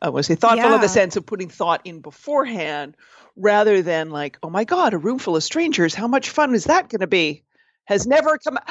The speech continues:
Speaker 1: out of my mouth or my head ever. <laughs>
Speaker 2: Yeah, I love that because that's very much how I am. And sometimes people think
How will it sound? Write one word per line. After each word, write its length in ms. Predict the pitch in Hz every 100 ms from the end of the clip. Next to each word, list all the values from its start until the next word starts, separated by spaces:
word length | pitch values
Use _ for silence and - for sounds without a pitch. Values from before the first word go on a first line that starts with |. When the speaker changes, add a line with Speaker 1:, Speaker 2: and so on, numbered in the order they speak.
| -
Speaker 1:
out 180 | 254 269
of 120 | 240
my 180 | 233 233
mouth 320 | 220 220 220
or 60 | 208
my 140 | 196
head 340 | 190 202 185 - -
ever. 300 | 175 165 175 -
<laughs> 20 | 370 - - - - - - 269
Speaker 2:
Yeah, 120 | 262 403
I 240 | 415 311
love 240 | 294 294 349
that 200 | 339 294
because 200 | 269 269
that's 220 | 285 285
very 280 | 247 277 330
much 300 | 320 269 -
how 280 | 247 254 214
I 160 | 202
am. 280 | 262 208 202
And 160 | 208 -
sometimes 460 | 277 277 330 277
people 340 | - 269 269 254
think 460 | - 247 240 -